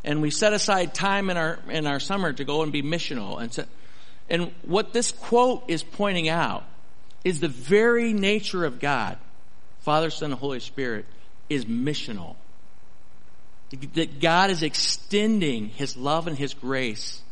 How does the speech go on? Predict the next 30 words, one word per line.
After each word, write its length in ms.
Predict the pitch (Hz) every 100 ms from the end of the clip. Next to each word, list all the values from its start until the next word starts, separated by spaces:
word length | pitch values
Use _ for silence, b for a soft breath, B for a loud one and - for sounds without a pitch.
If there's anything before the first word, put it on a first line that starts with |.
| - - - - - - -
the 160 | 143 160
opportunity 500 | 165 170 - 180 170
for 160 | 151
relationship. 680 | 139 139 147 - 135 - 123 B B B
It's 180 | 156
the 80 | 165
very 400 | 139 165 190 180
nature 680 | 147 160 185 226 - 190 151
of 80 | 120
who 300 | - 175 147
he 160 | 131
is. 440 | 135 110 85 - - - - - - - - - - - - - - - - - - - - -
In 140 | 151
Genesis 400 | 127 175 175 156
chapter 380 | - 170 156 135
twelve, 640 | - 156 147 120 113 - - - - b b b -
when, 300 | 147 143 - -
when 320 | 139 131 117 120
God 260 | 143 147 -
comes 300 | 160 160 -
to 160 | 143
Abraham, 440 | 139 131 113 107 107
you 80 |
know, 80 | 110
"I'm 140 | - 135
gonna 140 | 175
make 300 | 156 147 -
you 200 | 151 139
a 120 | - 110
nation. 500 | 107 117 123 87